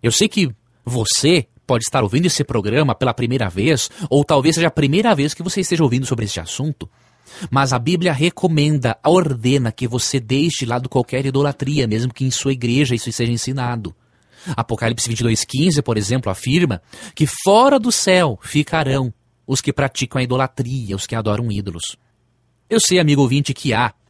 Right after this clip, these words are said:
um envolvimento emocional muitas vezes entre a pessoa e aquele santo que ela homenageia. Mas quebre este vínculo emocional, amigo ouvinte, para que você possa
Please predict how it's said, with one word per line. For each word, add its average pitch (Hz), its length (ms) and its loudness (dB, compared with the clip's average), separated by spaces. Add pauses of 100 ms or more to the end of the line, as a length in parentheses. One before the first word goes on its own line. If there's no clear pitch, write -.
(200)
um 135 80 4
envolvimento 123 800 2
emocional 107 560 0
muitas 101 340 -4
vezes 92 340 -6
entre 110 200 -2
a 110 60 -2
pessoa 127 580 2 (240)
e 127 100 2
aquele 127 340 0
santo 139 520 2
que - 100 -4
ela 101 280 -4 (220)
homenageia. 95 720 -2 (680)
Mas 143 240 0
quebre 170 460 0
este 135 220 -2
vínculo 123 320 -2
emocional, 113 640 0
amigo 101 240 -2
ouvinte, 98 280 -4
para 110 120 -6
que - 120 -6
você 117 240 -4
possa 117 420 -2